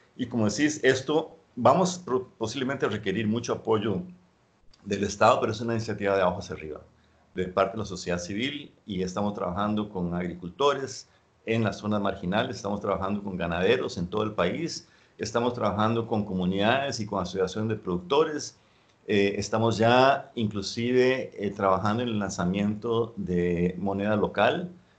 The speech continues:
para permitir un desarrollo local, eh, eh, conectado para el desarrollo territorial y el combate a la pobreza en zonas pobres del país.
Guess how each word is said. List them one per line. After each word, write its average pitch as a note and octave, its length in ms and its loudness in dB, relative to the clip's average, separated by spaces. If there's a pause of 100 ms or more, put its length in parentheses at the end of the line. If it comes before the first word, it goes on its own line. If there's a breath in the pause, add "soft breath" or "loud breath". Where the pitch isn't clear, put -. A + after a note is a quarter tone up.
(260 soft breath)
para G#2+ 400 6
permitir G2 720 -2
un G2 500 0
desarrollo F#2+ 520 -4
local, G2 600 0
eh, - 200 -12
eh, F2 160 -6
conectado F2+ 760 0 (160)
para E2+ 220 0
el E2+ 120 -4
desarrollo E2+ 360 -6
territorial F2+ 480 -6
y A2 40 -4
el G2+ 60 -8
combate E2+ 300 -4
a - 20 -6
la F#2+ 80 -4
pobreza F2+ 360 -6
en F2 80 -8
zonas G2 340 -4
pobres F#2 340 0
del D#2 140 -8
país. - 460 -10